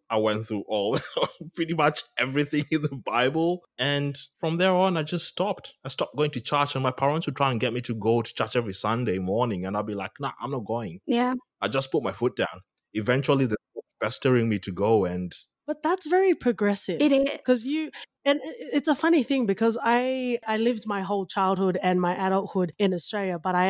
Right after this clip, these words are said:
Speaker 3: am Tongan. But it's, in some ways, my parents are more cultural than yours. That,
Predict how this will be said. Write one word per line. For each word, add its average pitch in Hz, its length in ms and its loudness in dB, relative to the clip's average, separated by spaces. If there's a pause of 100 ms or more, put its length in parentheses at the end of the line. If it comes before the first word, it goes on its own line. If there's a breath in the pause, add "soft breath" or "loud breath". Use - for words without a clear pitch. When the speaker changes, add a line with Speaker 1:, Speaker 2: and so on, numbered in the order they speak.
Speaker 3:
am 185 140 4
Tongan. 175 520 2 (140)
But 233 140 4
it's, - 240 -2 (100)
in 247 80 2
some 277 300 2 (160)
ways, 226 320 0
my 190 360 0
parents 226 380 2
are 208 60 0 (100)
more 185 80 2
cultural 185 600 0 (100)
than 185 240 4
yours. 175 440 -2
That, 240 120 -8